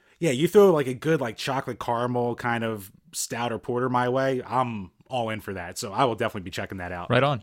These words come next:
Speaker 2: yeah.
Speaker 1: And once again, thank you so much, Travis, for coming on. Everyone, please check the links below to all of his wares. Check his stuff out. It's great.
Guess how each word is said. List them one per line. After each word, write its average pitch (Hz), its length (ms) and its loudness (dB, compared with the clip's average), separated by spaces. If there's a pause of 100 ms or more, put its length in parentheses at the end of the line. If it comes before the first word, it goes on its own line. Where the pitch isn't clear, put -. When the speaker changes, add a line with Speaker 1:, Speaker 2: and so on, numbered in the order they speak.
Speaker 2:
yeah. 123 180 0 (1500)
Speaker 1:
And 139 100 -4
once 147 160 -2
again, 139 380 0 (360)
thank 160 140 -2
you 160 60 -4
so 165 100 -2
much, 170 220 4
Travis, 170 240 6
for 156 80 -6
coming 165 260 2
on. 180 260 6
Everyone, 156 360 2
please 202 640 0 (160)
check 135 180 0
the 123 80 -4
links 123 180 -2
below 120 280 -2
to 120 100 -6
all 131 220 2
of 123 60 -2
his 113 120 -4
wares. 120 260 -2
Check - 240 -2
his 139 120 -4
stuff 120 260 -2
out. 113 260 0
It's 107 140 -14
great. 120 380 -4